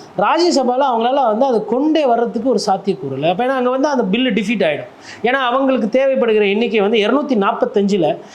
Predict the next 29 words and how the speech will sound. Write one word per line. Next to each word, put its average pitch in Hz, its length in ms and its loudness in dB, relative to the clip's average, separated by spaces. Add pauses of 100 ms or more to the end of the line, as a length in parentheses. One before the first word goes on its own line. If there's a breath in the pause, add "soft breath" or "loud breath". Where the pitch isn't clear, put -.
(160 loud breath)
கிட்டத்தட்ட 247 380 0
வந்து 269 220 0
ஒரு, 247 140 2
ஒரு 208 160 2
உங்களுக்கு 202 360 0
வந்து 262 360 -2 (240 loud breath)
நூத்தி 269 260 0
இருபத்தி 240 460 0
மூணு, 220 200 0
இருபத்தி 214 280 2
நாலு 208 300 2
இருக்கணும். 190 300 0 (340 loud breath)
ஆனா 262 160 0
இப்போ 269 200 0
ஒரு 247 200 2
இருபது 233 320 0
தொகுதி 247 360 2
வந்து 226 240 2
வேக்கன்ட் 208 360 2
ஆயிருச்சு. 147 340 -2 (320 loud breath)
என்ன 262 220 2
பண்ணிட்டாங்கன்னா, 247 420 0
நிறைய 233 320 0
ராஜ்யசபா 240 400 0
உறுப்பினரை 208 500 2
லோக்சபா 247 400 0
தேர்தலை 185 360 0
நிக்க 180 200 -2
சொல்லியிருந்தாங்க. 156 640 0